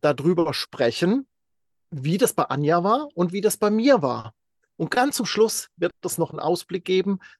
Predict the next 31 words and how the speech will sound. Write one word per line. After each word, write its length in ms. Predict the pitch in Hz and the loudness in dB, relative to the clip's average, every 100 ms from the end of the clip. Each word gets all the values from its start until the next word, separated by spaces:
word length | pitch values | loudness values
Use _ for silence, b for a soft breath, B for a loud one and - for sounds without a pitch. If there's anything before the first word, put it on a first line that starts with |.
| - | -4
was 240 | 139 - | -4 -4
wir 200 | 147 214 | 2 2
beide 340 | 214 190 175 160 | 4 2 2 0
denn 180 | 143 139 - | -2 -4 -8
anders 420 | - 160 156 - | -4 -2 -2 -4
machen 280 | 123 135 135 | -6 -6 -4
würden, 360 | 127 143 160 | -4 -2 -6
wenn 160 | - 131 | -4 -4
wir 160 | 135 - | -2 2
heute 300 | 170 175 147 | 2 2 -4
nochmal 460 | 143 - 147 143 - _ - | -6 -2 0 0 -6 _ -6
neu 320 | 151 160 185 - _ - | 2 4 2 -2 _ -2
losziehen 800 | 135 139 127 - - 117 139 | 2 2 0 -10 -10 -10 -10
würden. 320 | - - - _ _ _ _ _ _ | -10 -10 -12 _ _ _ _ _ _
Das 260 | 180 220 - | 0 0 0
Ganze 320 | 185 180 147 | 2 2 0
gibt's 500 | 165 - _ _ - | -2 -2 _ _ -2
natürlich 480 | 170 - 196 190 - | -2 4 4 4 0
dann 220 | 147 165 - | -2 -2 2
auch 220 | 143 - | 2 2
als 180 | 127 - | -4 -2
Blogartikel 640 | 156 - - - 127 120 | -2 0 -4 -6 -6 -4
nachzulesen 840 | 127 160 180 - 175 160 156 156 | -2 -2 -2 0 2 2 2 0
bei 200 | 135 131 - _ | -2 -2 -4 _
uns 460 | 156 170 170 - - b b _ _ | 0 2 0 -4 -10 b b _ _
auf 280 | - 139 - | 2 2 2
der 200 | 127 107 | -6 -2
Webseite 760 | 139 - - 175 165 170 160 156 B B _ _ | -2 0 2 4 4 4 2 0 B B _ _
unter, 600 | 147 139 143 131 127 127 - | 0 2 2 4 2 0 -4
äh, 160 | 131 123 | -8 -6
campernomads 840 | - 156 143 127 147 139 - - | -4 -2 0 0 0 0 -4 -8